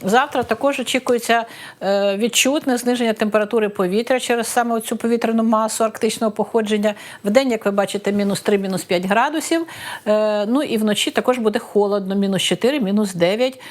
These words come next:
у центрі України. М, на півдні також буде холодно завтра. М, максимальна температура повітря, е, коливатиметься,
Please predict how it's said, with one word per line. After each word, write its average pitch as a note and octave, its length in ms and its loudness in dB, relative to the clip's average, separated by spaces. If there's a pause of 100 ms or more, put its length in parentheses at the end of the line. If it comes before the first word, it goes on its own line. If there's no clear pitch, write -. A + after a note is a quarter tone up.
(260)
у G#3 320 0
центрі G#3+ 400 0
України. E3 640 0 (420)
М, G3+ 120 4
на G#3+ 200 2
півдні F4 360 2
також A3 300 0
буде F#3 240 0
холодно D3 500 -2
завтра. C#3+ 480 -4 (760)
М, G3+ 320 2
максимальна C4+ 520 2
температура C#4 540 0
повітря, A#3 640 0 (460)
е, G3 180 2
коливатиметься, B3 1160 0